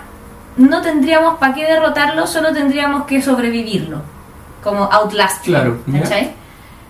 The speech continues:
Speaker 1: Así que atacó las líneas de provisiones de Jafo, po, weón.
Speaker 2: Ya,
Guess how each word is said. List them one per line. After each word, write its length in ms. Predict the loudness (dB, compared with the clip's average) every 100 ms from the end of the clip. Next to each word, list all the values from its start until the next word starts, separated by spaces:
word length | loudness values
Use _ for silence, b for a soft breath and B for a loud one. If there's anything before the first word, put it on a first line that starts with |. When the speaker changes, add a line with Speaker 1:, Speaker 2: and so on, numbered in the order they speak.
| -20 -20 -4
Speaker 1:
Así 300 | 0 2 2
que 80 | 2
atacó 280 | 4 4 2
las 160 | 2 2
líneas 240 | -2 -2
de 100 | -2
provisiones 640 | 2 4 4 2 0 0 -4 -10 -20 -10
de 240 | -2 0
Jafo, 320 | 2 0 -2 -12
po, 220 | -14 -16 -14 -4
weón. 140 | -2
Speaker 2:
Ya, 160 | -2